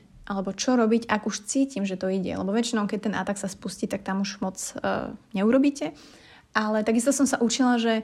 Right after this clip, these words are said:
že Mati, že neumriem na to. Že je to nepríjemné, ale skús si uvedomiť, že na to sa neumiera. Je to veľmi zlé, nepríjemné, ale vždy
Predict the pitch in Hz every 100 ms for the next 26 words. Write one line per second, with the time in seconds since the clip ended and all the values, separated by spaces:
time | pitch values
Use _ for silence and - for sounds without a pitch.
0 | - - - _ 214 208 208 202 226 214
1 | 208 196 - - _ _ _ _ _ -
2 | 214 262 254 180 170 175 - 196 - _
3 | _ _ - 214 202 254 240 240 226 208
4 | 202 208 226 - 208 202 202 202 202 240
5 | 240 208 202 208 214 208 202 208 254 -
6 | 220 185 220 196 - - 202 202 196 214
7 | 214 202 202 202 196 202 220 233 233 -
8 | 208 208 220 202 202 202 202 - - -
9 | - 202 196 196 202 202 - _ _ _
10 | _ - 220